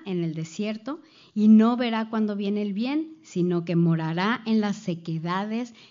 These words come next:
en el desierto, en tierra despoblada". ¿Te has encontrado alguna vez en esa situación? ¿No? Que estás en el desierto,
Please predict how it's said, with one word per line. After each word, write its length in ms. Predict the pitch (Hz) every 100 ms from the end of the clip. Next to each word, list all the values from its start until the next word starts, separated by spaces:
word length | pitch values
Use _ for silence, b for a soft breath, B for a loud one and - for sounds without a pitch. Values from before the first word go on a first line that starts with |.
| -
en 160 | 170
el 140 | 170 160
desierto, 800 | 160 - 214 214 220 220 226 -
en 320 | 180 165 170
tierra 400 | 196 185 185 185
despoblada". 720 | 180 165 170 151 151 156 151 - b b b b _
¿Te 80 | 226
has 120 | 226
encontrado 640 | 262 233 196 185 202 254
alguna 300 | 302 269 233
vez 240 | 226 208 220
en 140 | 202
esa 200 | 190 202
situación? 580 | 185 175 170 - 240 330 _ _ _ _ _
¿No? 160 | 190 220
Que 80 |
estás 240 | 202 202 196
en 140 | 214
el 120 | 185
desierto, 840 | 170 165 - 220 240 247 - 247 247